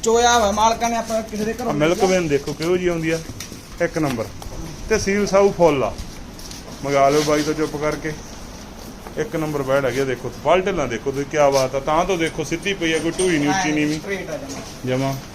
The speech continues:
Speaker 2: ਫੇਸ ਕੁਆਲਿਟੀ ਵੀ ਕਰ ਲਓ ਚੈੱਕ।
Speaker 1: ਬਾਲ ਦੇਖ ਲੈ ਕਿੱਥੋਂ ਆ।
Speaker 2: ਦੁੱਧ ਬਾਈ ਵਾਕਈ ਦਿਓਗੀ। ਦੂਜੀ ਸਾਈਡ ਤੇ ਮੈਂ ਤੁਹਾਨੂੰ ਕਰਾਉਣਾ ਥਣ ਚੈੱਕ। ਆਹ ਦੇਖੋ। ਤੇ ਮਿਲਕ ਵੇਨ ਦੇਖੋ।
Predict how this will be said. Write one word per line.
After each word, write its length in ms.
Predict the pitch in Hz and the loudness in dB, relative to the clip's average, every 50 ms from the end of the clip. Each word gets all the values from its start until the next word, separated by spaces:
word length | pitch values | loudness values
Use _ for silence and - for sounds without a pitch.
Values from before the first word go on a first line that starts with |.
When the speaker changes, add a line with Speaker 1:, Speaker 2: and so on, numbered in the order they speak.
| - | -2
Speaker 2:
ਫੇਸ 180 | 151 170 175 160 | 0 0 0 0
ਕੁਆਲਿਟੀ 420 | 156 156 165 151 139 131 117 123 | 2 6 6 6 6 6 2 -2
ਵੀ 80 | 123 139 | -4 0
ਕਰ 200 | 139 170 151 139 | 4 6 6 6
ਲਓ 60 | 127 | 6
ਚੈੱਕ। 120 | 120 104 | 2 0
Speaker 1:
ਬਾਲ 220 | 165 185 196 214 214 | 2 2 4 4 4
ਦੇਖ 140 | 208 202 190 | 4 2 2
ਲੈ 100 | 180 170 | 0 -2
ਕਿੱਥੋਂ 260 | 165 165 - - - | -4 -6 -10 -10 -14
ਆ। 560 | - - - - - - - - - - - - - 131 | -14 -14 -14 -14 -14 -14 -12 -12 -10 -10 -10 -12 -8 -4
Speaker 2:
ਦੁੱਧ 200 | 147 160 156 160 | -4 -4 -2 -2
ਬਾਈ 160 | 147 160 160 | -2 -2 -2
ਵਾਕਈ 380 | 151 143 139 131 - - 127 113 | 0 0 -2 -2 -2 -4 -6 -6
ਦਿਓਗੀ। 300 | 107 107 104 104 - 98 - - - - - - - - - - - - - - | -6 -8 -10 -10 -12 -14 -14 -14 -14 -14 -14 -14 -14 -14 -14 -12 -12 -12 -8 -4
ਦੂਜੀ 220 | 139 151 156 156 170 | -2 0 0 0 -2
ਸਾਈਡ 280 | 170 180 165 165 165 | 0 2 2 2 2
ਤੇ 100 | 160 165 | 0 -4
ਮੈਂ 120 | 165 165 165 | -4 -4 -4
ਤੁਹਾਨੂੰ 180 | 170 165 165 | -4 -2 -2
ਕਰਾਉਣਾ 300 | 151 147 131 117 120 131 | -2 -2 -2 -2 -2 -2
ਥਣ 200 | 135 147 143 143 | -2 -2 -2 -2
ਚੈੱਕ। 420 | 139 139 143 131 - - - - - | -2 -2 -4 -4 -4 -8 -10 -6 -4
ਆਹ 80 | 147 | -2
ਦੇਖੋ। 220 | 131 117 - - - - - - - - - - - - - - - - - - - - - - - - - - | -2 -2 -4 -4 -4 -4 0 2 2 2 2 2 0 2 2 2 0 0 0 2 2 2 2 2 0 -2 -2 0
ਤੇ 60 | 165 | 0
ਮਿਲਕ 300 | 165 156 160 170 165 165 | 0 0 0 -2 -2 -2
ਵੇਨ 240 | 143 131 120 117 113 | -2 -2 -2 -2 -2
ਦੇਖੋ। 240 | 98 90 - - | -2 -2 -2 -2